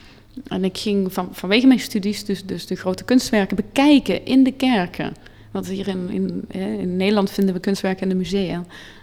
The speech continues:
vaak, maar hier in Italië zijn ze dus in de kerken. En je ziet ook de context, de reden waarom deze kunstwerken gemaakt zijn. Hè, Michelangelo, en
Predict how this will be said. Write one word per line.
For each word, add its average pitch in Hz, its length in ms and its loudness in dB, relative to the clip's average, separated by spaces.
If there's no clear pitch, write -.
vaak, 175 400 -10
maar 175 280 -6
hier 196 220 -4
in 196 100 0
Italië 196 440 0
zijn 185 240 0
ze 175 100 -8
dus 175 220 -8
in 185 100 -4
de 185 80 -4
kerken. 240 420 2
En 185 140 -2
je 185 60 0
ziet 185 280 4
ook 202 200 -2
de - 200 -2
context, 285 540 6
de 220 60 -2
reden 247 300 4
waarom 262 320 8
deze 214 240 4
kunstwerken 202 640 -4
gemaakt 214 460 -4
zijn. 170 260 -8
Hè, 190 80 -4
Michelangelo, 165 960 -6
en 156 120 -10